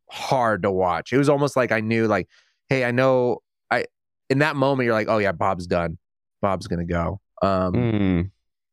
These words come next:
Speaker 1: which was really sad, but I didn't, I didn't drop any tears. And I, I laughed. And I think, I think it was one of those movies too, that I didn't think I was gonna hold me in thought.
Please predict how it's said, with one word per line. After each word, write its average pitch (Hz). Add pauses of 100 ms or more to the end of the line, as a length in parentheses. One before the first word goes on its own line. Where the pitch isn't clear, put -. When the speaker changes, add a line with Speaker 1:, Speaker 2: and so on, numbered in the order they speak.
(160)
Speaker 1:
which 113
was 95
really 101
sad, 95
but 196
I 151
didn't, 131
I 117
didn't 127
drop 127
any 131
tears. 107 (400)
And 123 (100)
I, 262
I 311
laughed. 156
And 175
I 175
think, 208 (120)
I 165
think 214
it 247
was 165
one 147
of 143
those 139
movies 127
too, 135
that 120
I 110
didn't 127
think 127
I 127
was 117
gonna 117
hold 113
me 113
in 104
thought. 92